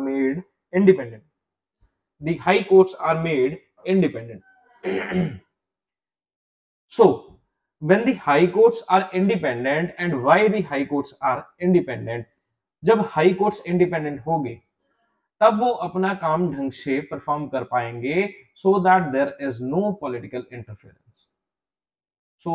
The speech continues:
that there is no political interference or no one from the execu-, executive, no one from the executive or from the administration line can interfere in the work of judiciary। तो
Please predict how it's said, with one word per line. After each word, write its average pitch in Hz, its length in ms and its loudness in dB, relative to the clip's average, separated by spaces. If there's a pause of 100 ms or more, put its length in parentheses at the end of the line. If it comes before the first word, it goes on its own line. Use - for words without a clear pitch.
(140)
that 113 340 -6 (360)
there 131 180 -4
is 117 120 -10
no 165 160 0 (200)
political 127 420 -6 (140)
interference 143 640 -8 (260)
or 165 160 2
no 165 300 2 (160)
one 180 180 2 (260)
from 135 220 -12
the 135 100 -8 (120)
execu-, 185 380 2 (140)
executive, 151 440 -2 (840)
no 165 140 0 (140)
one 131 140 -4
from 120 280 -10
the 120 120 -4
executive 139 720 -4
or 170 300 0
from 147 260 -8
the 131 120 -4
administration 147 800 -6
line 107 260 -14 (460)
can 170 220 -6
interfere 185 640 -2 (160)
in 135 80 -4
the 131 100 -2 (100)
work 147 300 -4
of - 120 -12 (100)
judiciary। 127 440 -6 (1900)
तो 196 100 6